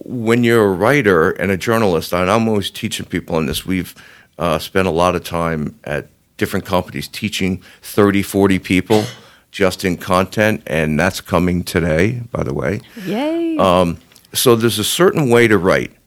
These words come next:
Speaker 1: Number one, you're writing for a user experience, for people visiting and consuming what you're putting out there. And then you're writing for search engines. And that's the kicker, because without knowing how to write for both,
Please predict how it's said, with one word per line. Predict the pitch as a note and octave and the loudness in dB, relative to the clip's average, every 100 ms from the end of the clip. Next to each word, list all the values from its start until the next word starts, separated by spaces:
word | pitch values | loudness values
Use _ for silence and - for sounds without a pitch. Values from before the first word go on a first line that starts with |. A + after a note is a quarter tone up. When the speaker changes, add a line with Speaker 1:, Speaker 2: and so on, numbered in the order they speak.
| - | -4
Speaker 1:
Number | F#2 G#2+ | 0 0
one, | G#2+ G2+ C3 G#2 F2+ F#2+ | 0 4 4 6 4 2
you're | F2+ F2+ | 0 -2
writing | F2 F#2 F#2 F#2+ G#2 | 0 2 2 2 -2
for | - F2+ | -2 -2
a | |
user | E2+ G2+ B2+ A2 E2 | 0 0 -2 0 -2
experience, | C2+ - - B1 B1 D#2+ G2 | -2 -10 -8 -6 -4 -4 -6
for | - - C2 - - _ - | -8 -6 -6 -6 -20 _ -4
people | G#2 G#2+ G#2 | -2 0 0
visiting | E2 F#2+ F#2 F#2 F#2 E2+ - | 2 2 2 0 0 -2 -2
and | D#2+ | -4
consuming | - D#2 D2 - A2 G#2 F2+ E2+ G2 - - - - | -4 -4 -2 0 4 6 4 2 -2 -8 -20 -20 -6
what | D#2 F2+ | 0 0
you're | D2 | 0
putting | E2 F2 D2 | -4 -4 -2
out | C2+ D2+ D2 | -2 -2 -2
there. | G2 A#2+ - - - | -4 -4 -10 -20 -10
And | - G#2+ | 0 4
then | B2 C#3+ | 4 4
you're | C#3 | 2
writing | G#2+ A2+ A#2+ A#2+ A#2 | 4 4 4 2 0
for | - F#2+ F#2+ F2+ | 0 2 4 2
search | - B2 B2 | 2 2 2
engines. | C#2+ C2 - - - _ - - _ _ | 0 -2 -6 -12 -16 _ -20 -20 _ _
And | E2 E2+ D2 D#2+ - | -2 0 0 -2 -2
that's | G#2 A#2+ - | -2 0 -4
the | - | -4
kicker, | - G2+ D2 C2+ - - - - | 2 2 2 -4 -6 -20 -20 -12
because | - F2+ G#2 F2 - _ | -6 0 2 0 -4 _
without | F2 F#2+ G2+ B2 D#3+ | 0 2 4 2 4
knowing | B2 B2 A#2+ G2+ F2 | 4 6 6 6 4
how | F#2 F#2+ | 2 2
to | F#2 | 4
write | F2+ F#2 | 4 2
for | - D#2+ | 0 2
both, | F#2 A#2+ A#2 | 4 4 2